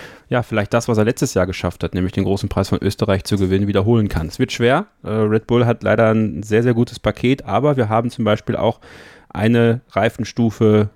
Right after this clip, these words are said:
äh, weicher an diesem Wochenende, C drei, C vier, C fünf. Wenn's regnet, ist das eh obsolet.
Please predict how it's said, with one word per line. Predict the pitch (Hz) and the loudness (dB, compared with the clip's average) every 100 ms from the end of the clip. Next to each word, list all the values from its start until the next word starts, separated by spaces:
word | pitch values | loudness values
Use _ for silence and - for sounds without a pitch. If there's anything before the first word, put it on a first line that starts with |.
| _ - | _ -6
äh, | 95 98 92 92 | 0 2 2 0
weicher | 123 101 - 123 139 143 | -8 -10 -4 -2 0 -2
an | 127 | 0
diesem | 131 123 | 0 0
Wochenende, | 123 - 123 110 | -2 -2 -2 0
C | - | 0
drei, | 104 98 104 | -2 -2 -2
C | 110 | -4
vier, | - 110 | 0 -2
C | - 95 | 0 -2
fünf. | - 127 - | 2 0 2
Wenn's | 104 104 | -2 0
regnet, | 107 104 | -2 -4
ist | 98 | -8
das | 101 | -8
eh | - 107 | -4 -2
obsolet. | 104 - 104 101 117 | -2 0 0 2 0